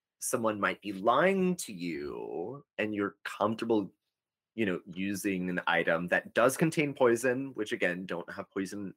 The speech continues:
out around your cats or whatever. If you feel like someone's not being honest with you,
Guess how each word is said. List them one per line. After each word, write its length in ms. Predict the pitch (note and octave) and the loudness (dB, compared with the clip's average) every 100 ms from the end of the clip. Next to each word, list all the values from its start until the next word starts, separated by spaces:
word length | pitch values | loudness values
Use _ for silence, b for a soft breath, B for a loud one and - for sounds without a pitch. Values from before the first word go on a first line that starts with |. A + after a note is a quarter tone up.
| - | -4
out 180 | F#2 - | -4 -2
around 320 | F#2+ E2+ F2 | 0 0 0
your 80 | E2+ | -6
cats 640 | - C#2+ B1+ F2+ - - D#2+ | -4 -4 -4 -6 -8 -10 -10
or 60 | |
whatever. 640 | D2 - - G1+ G1+ G2+ A2 _ _ _ _ _ _ _ _ _ _ _ _ _ _ - | -10 -12 -12 -10 -8 -8 -10 _ _ _ _ _ _ _ _ _ _ _ _ _ _ -4
If 160 | D3 | -2
you 60 | F#3 | 4
feel 140 | A3+ | 8
like 140 | C4 C4 | 8 8
someone's 320 | A3 F#3+ E3 | 6 6 6
not 220 | D3+ B2+ | 6 6
being 160 | B2 A2 G2+ | 2 -2 0
honest 500 | G#2+ C#3+ C#3 - - | 2 4 4 0 -6
with 200 | C#2+ F2+ | -8 -6
you, 680 | A#1 G1+ G1+ G1+ - F#2+ | -6 -6 -8 -10 -12 -16